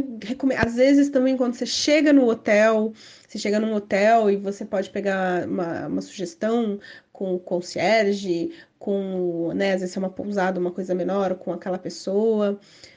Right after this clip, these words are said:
porque é pesquisar. Esse do Airbnb Experience, n-, é, vamos dizer assim, eu acho que pode ser legal, como eu acho que pode ser uma baita roubada, porque no Airbnb Experience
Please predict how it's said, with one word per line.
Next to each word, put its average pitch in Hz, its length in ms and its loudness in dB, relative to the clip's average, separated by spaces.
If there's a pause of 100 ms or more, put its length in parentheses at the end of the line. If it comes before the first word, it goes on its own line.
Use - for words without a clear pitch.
(260)
porque 202 440 0
é 226 300 2
pesquisar. 277 720 2
Esse 240 160 -2
do 214 120 0
Airbnb 202 460 4
Experience, 254 880 0 (680)
n-, 240 160 2
é, 226 300 2 (760)
vamos 359 320 6
dizer 254 360 4
assim, 196 1040 -4
eu 320 220 2
acho 339 320 4
que 294 100 -2
pode 240 380 0
ser - 160 -2
legal, 214 360 2
como 277 180 4
eu 277 60 4
acho 285 140 0
que - 60 -20
pode 269 180 -2
ser 277 60 -2
uma 269 120 2
baita 254 340 2
roubada, 208 680 0
porque 254 300 -4
no 247 280 2
Airbnb 226 520 2
Experience 214 840 0